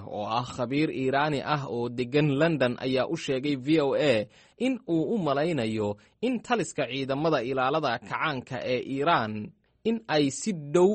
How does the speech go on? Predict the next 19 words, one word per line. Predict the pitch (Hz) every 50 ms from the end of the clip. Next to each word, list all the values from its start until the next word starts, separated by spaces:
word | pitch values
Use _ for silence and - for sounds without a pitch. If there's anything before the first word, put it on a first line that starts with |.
| -
ula | 160 160 160 165
shaqaynayaan | 165 - 151 - 151 156 156 147 135 135 135 131 123 -
Xuutiyiinta | - - 127 127 123 - - 131 139 156 165 170 165 - 127 117 120
si | 127 - - 190 -
ay | 147 147 135
si | 123 - - 202 175
hufan | 131 131 131 127 - - - 165 165 156
ugu | - 143 160 175 170
qaadi | - 143 139 147 156 143 135
karaan | 123 - - 151 165 165 139 120 113 110 107 - - _ _ -
weerarada | 156 170 170 165 165 170 175 226 233 202 156 120 123
dhinaca | 160 202 185 151 139 139 139 131 123
diyaaradaha | 127 127 127 127 123 127 139 156 160 143 139 120
aan | 110 123 123 120 120
duuliyaha | 127 127 127 135 151 170 156 139 135 120
lahayn | 120 117 131 165 165 143 110 104 -
iyo | - - 110 107 107 104 104
weliba | 113 123 143 147 143 135
bartilmaameedsiga | 123 127 123 117 - - 131 127 127 123 123 123 135 151 170 170 - - 127 110 117 113